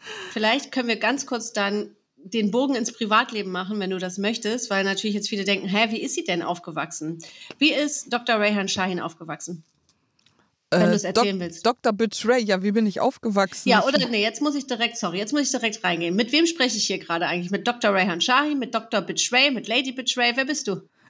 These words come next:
Speaker 2: Ich bin Rayhan Shahin, A K A Lady Bitch Motherfucking Ray.
Speaker 1: Also all in heute?
Speaker 2: Ja.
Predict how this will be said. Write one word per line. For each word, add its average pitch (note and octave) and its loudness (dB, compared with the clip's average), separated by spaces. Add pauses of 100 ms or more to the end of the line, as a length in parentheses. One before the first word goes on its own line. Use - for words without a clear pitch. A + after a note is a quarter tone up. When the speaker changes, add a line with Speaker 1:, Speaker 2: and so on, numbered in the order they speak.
Speaker 2:
Ich G3+ 4
bin A3+ 4
Rayhan C#4 4
Shahin, B3 2
A A3+ 2
K B3 0
A G3+ 6
Lady G#3 2
Bitch F#3 0
Motherfucking F#3 2
Ray. A#3 4 (580)
Speaker 1:
Also G#3 2
all A#3 6
in G3 -4
heute? E3+ -4
Speaker 2:
Ja. F#3 4